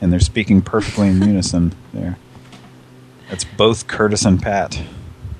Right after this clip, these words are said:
Speaker 1: That, that being that's talking there.
Speaker 2: Well, to be fair, they're Siamese twins, and
Speaker 1: Okay.
Speaker 2: one of them is just speaking for the other.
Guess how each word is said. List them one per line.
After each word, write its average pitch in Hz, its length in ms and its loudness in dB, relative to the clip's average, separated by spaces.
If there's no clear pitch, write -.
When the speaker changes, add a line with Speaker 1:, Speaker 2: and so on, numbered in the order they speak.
Speaker 1:
That, 95 160 -4
that 98 300 0
being 101 480 6
that's 92 220 -2
talking 98 400 -6
there. 92 220 -2
Speaker 2:
Well, 285 300 -4
to 302 140 -12
be 254 140 -6
fair, 226 360 -6
they're 214 160 -6
Siamese 214 520 -8
twins, 208 580 -8
and 202 400 -10
Speaker 1:
Okay. 104 340 -8
Speaker 2:
one 240 180 -4
of 208 80 -4
them 202 120 -6
is 208 160 -6
just - 200 -8
speaking 214 360 -8
for 220 160 -12
the 226 120 -8
other. 226 300 -10